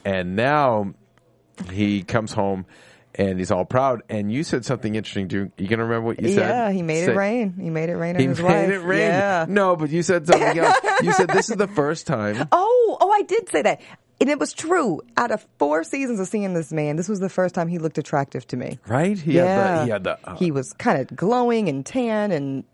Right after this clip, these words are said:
Speaker 2: and I
Speaker 1: And
Speaker 2: don't
Speaker 1: just the
Speaker 2: know.
Speaker 1: T-shirt and the
Speaker 2: Yeah.
Speaker 1: hair was a little unkempt
Speaker 2: Yeah.
Speaker 1: rather than just that kinda, that, like
Speaker 2: Tight.
Speaker 1: Yes.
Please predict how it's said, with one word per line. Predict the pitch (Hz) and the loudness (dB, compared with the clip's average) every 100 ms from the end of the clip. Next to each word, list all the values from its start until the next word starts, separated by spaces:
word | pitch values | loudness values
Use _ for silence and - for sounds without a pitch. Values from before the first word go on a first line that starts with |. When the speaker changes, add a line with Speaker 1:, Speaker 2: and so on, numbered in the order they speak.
| _ | _
Speaker 2:
and | - 156 135 _ | -4 -4 -4 _
I | - | 0
Speaker 1:
And | 127 | 0
Speaker 2:
don't | |
Speaker 1:
just | 151 190 | 0 0
the | 160 | -2
Speaker 2:
know. | |
Speaker 1:
T-shirt | - 196 - 190 185 | 0 0 2 0 0
and | 147 | -2
the | 135 | -2
Speaker 2:
Yeah. | - | -2
Speaker 1:
hair | 160 165 170 170 | 2 4 4 4
was | 151 135 127 113 - - | 2 2 2 0 -4 0
a | |
little | 139 143 131 | 2 2 0
unkempt | 120 - 156 156 - | 0 0 0 0 0
Speaker 2:
Yeah. | 302 359 427 440 | 2 4 2 2
Speaker 1:
rather | 135 135 131 | 2 2 0
than | 123 | -2
just | 123 | -2
that | 110 104 | -2 -2
kinda, | - 127 107 104 - | -4 -4 -4 -6 -2
that, | 117 107 - | -2 0 2
like | |
Speaker 2:
Tight. | 220 233 220 _ _ | 2 2 -6 _ _
Speaker 1:
Yes. | - 147 151 - - - | -2 0 0 -2 -8 -8